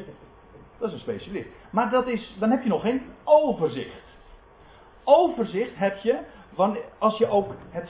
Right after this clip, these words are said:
verband van de dingen verstaat. Begrijpt wat, wat het een verband houdt met het ander. Dat je het totaal overziet.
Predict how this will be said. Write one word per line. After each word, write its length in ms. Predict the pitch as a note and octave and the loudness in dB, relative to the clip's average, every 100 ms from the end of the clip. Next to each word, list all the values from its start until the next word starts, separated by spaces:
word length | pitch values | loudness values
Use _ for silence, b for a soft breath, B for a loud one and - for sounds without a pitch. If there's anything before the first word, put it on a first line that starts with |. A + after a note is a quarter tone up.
| - | -14
verband 680 | - A#2 G#2+ - A#3 D#4 D#4 - - - | -12 -10 -10 -2 0 0 -4 -14 -20 -14
van 220 | - A3 | -4 -2
de 220 | C#3+ - | -4 -8
dingen 520 | G2+ F#3+ A#3 A3 A3 - | -4 -2 0 -2 -2 -8
verstaat. 520 | - D3+ - F3 - - - - G#2+ G#2 A#2+ B2+ | -18 -16 -12 -10 -12 -16 -20 -20 -20 -18 -18 -4
Begrijpt 520 | - - A#3 C4+ F4 - B - | -4 -2 -4 -4 -6 -14 B -8
wat, 260 | A#2+ G#3 - - - | 0 0 0 -12 -8
wat 260 | B2+ G3+ - - | -2 -2 -2 -16
het 160 | - C#3 - | -14 -14 0
een 340 | A#3 C4+ C#4+ - | 2 2 0 -4
verband 400 | E3+ A3 B3 G3 | -4 -2 -2 -2
houdt 260 | F#3+ G3 | -4 -4
met 240 | F3 F3 F3 | -6 -8 -8
het 140 | D#3+ | -8
ander. 280 | G#3 G#3 A#2 | -6 -6 -6
Dat 160 | G3 | -6
je 180 | G3 E3+ - - | -4 -6 -8 -8
het 220 | F3+ F3+ - - | -8 -8 -16 -2
totaal 840 | G#3 D3 - - D#4 D4 E3 - - | 0 0 -4 -8 -4 -2 -2 -4 -2
overziet. 420 | B2 F#2+ - | -2 -2 -12